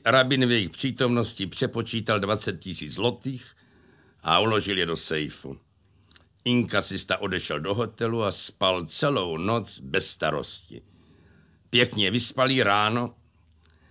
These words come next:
se nasnídal, no a jde k rabínovi pro peníze. Zazvoní u dveří.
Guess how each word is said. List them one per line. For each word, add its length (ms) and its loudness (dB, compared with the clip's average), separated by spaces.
se 160 0
nasnídal, 920 0
no 360 2
a 240 6
jde 480 2
k 80 -6
rabínovi 540 2
pro 180 -2
peníze. 500 -4
Zazvoní 460 -2
u 80 -4
dveří. 540 -8